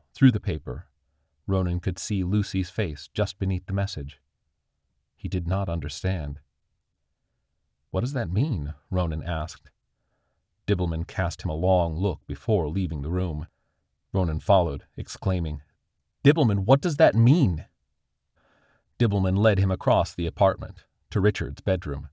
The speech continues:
Ronan noticed a disassembled picture frame on the bed, but Dibbleman made a beeline for the closet. He threw the door wide and flicked a light switch.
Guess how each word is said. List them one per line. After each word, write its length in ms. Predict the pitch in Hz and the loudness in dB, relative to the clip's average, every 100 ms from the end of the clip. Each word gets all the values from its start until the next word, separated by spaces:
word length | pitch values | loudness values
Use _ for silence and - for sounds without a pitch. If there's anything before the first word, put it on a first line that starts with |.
| _ _ _ _ _ _ _ _ | _ _ _ _ _ _ _ _
Ronan 340 | 117 117 104 98 | 2 4 4 4
noticed 360 | 104 95 - | 4 2 -2
a 40 | 95 | -4
disassembled 640 | 98 - - 107 92 85 | -2 -2 0 0 0 -2
picture 320 | - 113 - 87 | -4 -4 -4 -6
frame 280 | 87 85 | -4 -4
on 100 | 82 | -4
the 60 | 82 | -4
bed, 340 | 104 95 76 - _ _ _ | -2 -2 -4 -10 _ _ _
but 160 | 92 - | -6 0
Dibbleman 380 | 127 90 80 82 | 2 2 -2 -4
made 140 | 82 | -4
a 40 | |
beeline 500 | 80 113 107 73 65 | -2 0 0 -2 -6
for 140 | - - | -8 -12
the 60 | |
closet. 520 | - - 101 78 64 - _ _ _ _ _ _ | -6 0 0 -2 -10 -16 _ _ _ _ _ _
He 120 | - | -4
threw 240 | 107 - 127 | 0 4 4
the 100 | 110 | 4
door 220 | 107 101 | 4 4
wide 340 | 104 101 90 | 4 2 0
and 160 | 82 80 | -4 -8
flicked 320 | - 120 - | -4 -4 -2
a 60 | 85 | -2
light 260 | 95 82 | 0 -2
switch. 380 | - - - - | -6 -10 -10 -16